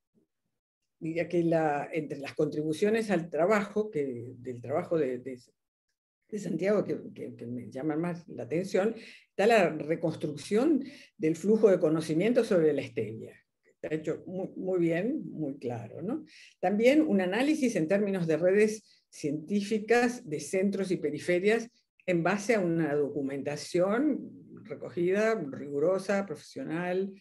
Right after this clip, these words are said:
eh, bastante completa, ¿no? Bastante exhaustiva, se ve. Otro aporte es el abordaje integral sobre el papel de la regulación del acceso a conocimientos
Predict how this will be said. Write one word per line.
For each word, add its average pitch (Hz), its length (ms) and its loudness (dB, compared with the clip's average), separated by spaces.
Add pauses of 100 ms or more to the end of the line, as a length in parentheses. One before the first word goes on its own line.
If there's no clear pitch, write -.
(160)
eh, 120 280 -6
bastante 143 1300 -4
completa, - 560 -8
¿no? 247 220 -6
Bastante 139 380 -10
exhaustiva, 117 500 -10
se - 140 -14
ve. - 140 -20 (680)
Otro 220 240 6
aporte 247 300 4
es 269 100 0
el 226 100 10
abordaje 185 460 6
integral 180 560 2
sobre 170 260 2
el 139 80 0
papel 151 320 0
de 180 80 2
la 160 140 4
regulación 151 640 -2
del 160 160 2
acceso 175 400 -2
a 160 60 -2
conocimientos 156 920 -4